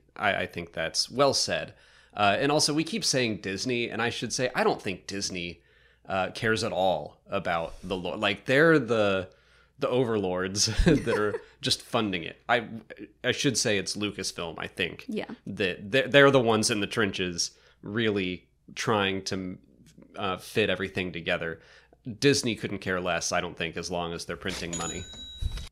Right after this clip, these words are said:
Speaker 2: Brandon Medley asks if the Nile's attack on the Republic ruins the lines about one thousand years of peace in the prequels.
Speaker 1: I think there's a little bit of justification going on that,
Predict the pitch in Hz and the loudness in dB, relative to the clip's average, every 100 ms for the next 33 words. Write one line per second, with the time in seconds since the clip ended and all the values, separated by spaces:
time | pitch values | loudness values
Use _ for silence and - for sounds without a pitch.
0 | - 349 349 311 240 208 202 220 226 220 | 0 2 4 6 6 6 4 2 2 2
1 | 220 226 - - - 220 226 220 220 254 | 2 0 -4 -4 -2 0 0 2 4 4
2 | 262 262 262 226 - 202 202 - 196 185 | 4 2 2 -2 2 4 4 2 -2 0
3 | 180 - 254 247 240 185 240 320 311 302 | -2 0 2 4 4 4 6 8 8 6
4 | - 226 208 202 202 208 202 190 185 - | 4 2 2 2 0 0 0 2 2 2
5 | 202 220 220 208 220 226 226 196 185 185 | 0 0 2 4 6 4 0 2 2 2
6 | 185 175 - 190 190 - 190 175 - 180 | 0 -6 -4 -4 -4 -4 -2 -2 -4 -6
7 | - - - 277 - - _ _ _ _ | -4 -8 -6 -8 -12 -18 _ _ _ _
8 | _ _ - 185 254 240 214 175 135 120 | _ _ -4 0 2 6 6 6 4 6
9 | 120 127 123 120 104 120 110 113 120 - | 6 6 6 4 4 2 0 -2 -8 -2
10 | 113 104 113 107 107 107 104 101 98 101 | -2 0 -2 0 2 2 4 2 2 -2
11 | - 92 101 92 90 | -6 -2 0 0 -2